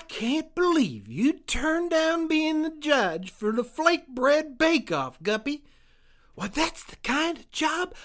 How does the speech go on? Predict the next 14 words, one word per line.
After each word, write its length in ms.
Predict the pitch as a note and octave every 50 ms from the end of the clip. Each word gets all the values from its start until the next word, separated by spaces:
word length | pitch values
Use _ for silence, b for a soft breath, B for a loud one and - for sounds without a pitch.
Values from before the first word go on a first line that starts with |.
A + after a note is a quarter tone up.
| B B B
I'd 380 | - B3 A#3 A#3 G#3+ G3 G3 G#3+
leap 680 | A3+ A#3 A#3+ C4+ D#4 F#4 G#4 A4 G#4 G#4 G#4 G#4 -
out 300 | F#4 F#4+ F#4 F#4 F#4 F#4
of 80 | F4
the 80 | F4+ F4+ E4
water 480 | D#4+ D4 C4 A3 G3 F#3+ G3 G3+ A3
up 180 | B3 C#4 C4 B3+
onto 300 | A#3 G#3 F#3+ E3 D3+ C#3
dry 680 | C3 A#2 A#2+ A#2 B2+ C3+ D3 F3+ G3+ A#3 C4 D4 E4
land 560 | E4 E4 D#4+ D#4+ D4+ C4 A3 G#3 G#3+ A3+ A3
to 80 | G#3+ G#3
try 300 | E3 F3 G3+ G#3+ A3+ A#3
to 80 | A#3+ A#3
get. 460 | G#3+ A#3+ C4 C4+ G#3+ D3+ - -